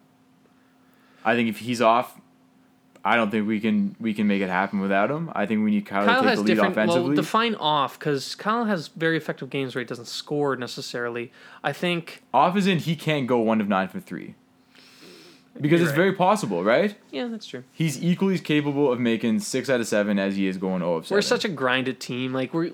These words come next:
Speaker 2: I think, I don't know. Like, it's, other than our first round series, I could win us, if, if we won the championship, I could see us winning, like,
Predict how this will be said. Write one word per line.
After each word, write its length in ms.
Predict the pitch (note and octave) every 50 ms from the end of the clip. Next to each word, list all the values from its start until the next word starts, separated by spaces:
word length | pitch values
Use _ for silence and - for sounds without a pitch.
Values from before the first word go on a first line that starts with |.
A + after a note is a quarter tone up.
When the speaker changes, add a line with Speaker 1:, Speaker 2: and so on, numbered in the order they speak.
| - -
Speaker 2:
I 380 | - - - - - - - -
think, 380 | - F3+ F3 F3+ F3 E3+ - - - - - - - - - - _ _ _ _ _ _ - - - _ _ - - - - - - - - - -
I 120 | - C3
don't 80 | A#2+ A#2
know. 240 | A2+ A2 A2 A2 A2+ B2
Like, 180 | C3+ B2+ A#2
it's, 160 | C#3 C3 - - -
other 220 | D3+ D3+ D#3+ D#3+
than 140 | D3+ C#3+ C3+ C3+
our 80 | A#2+
first 240 | - - C#3+ C3 -
round 160 | C#3+ C3+ B2
series, 280 | - - B2+ B2 A#2+ A#2+
I 60 | B2+
could 120 | A#2+ C3+ B2
win 140 | C3 C3 C3
us, 200 | B2+ A#2+ - -
if, 240 | - D3+ C3+ - - - - _ _ - - _ _ -
if 180 | D#3+ D3 - E3
we 80 | D#3
won 200 | C#3 C3+ C3+ C3
the 60 | C3
championship, 480 | A#2 - C#3 B2 A#2 - - - A#2 -
I 40 | A#2+
could 140 | - A2 -
see 100 | - C#3+
us 140 | C3 -
winning, 200 | - C3 B2+ B2
like, 240 | B2 A#2+ A#2 - _